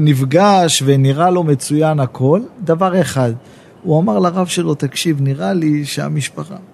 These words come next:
שתבינו כמה הישיבה שלהם צדיקים, בתפרח. באנו ל-, לעריכת חופה, הראש ישיבה עורך חופה. הוא לוקח את היין, אומר לי, "ברשותך, אני עושה מעשר."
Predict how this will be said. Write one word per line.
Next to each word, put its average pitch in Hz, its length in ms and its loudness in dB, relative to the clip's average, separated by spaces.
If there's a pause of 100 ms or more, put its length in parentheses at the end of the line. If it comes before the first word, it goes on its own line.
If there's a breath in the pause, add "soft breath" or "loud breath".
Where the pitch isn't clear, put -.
(120)
שתבינו 151 460 -2
כמה 156 240 -2
הישיבה 139 440 -2
שלהם 135 360 2
צדיקים, 131 600 0 (420 loud breath)
בתפרח. 170 720 -2 (760 loud breath)
באנו 180 360 0
ל-, 170 160 2 (240)
לעריכת 135 600 0
חופה, 151 500 0 (160)
הראש 143 280 -8
ישיבה 170 360 -6
עורך 190 260 -4
חופה. 139 300 -10 (760)
הוא 139 100 0
לוקח 151 340 2
את - 100 -6
היין, 143 480 2
אומר 147 280 0
לי, 139 480 0
"ברשותך, 127 600 -6
אני 143 160 0
עושה 131 360 -4
מעשר." 127 540 -6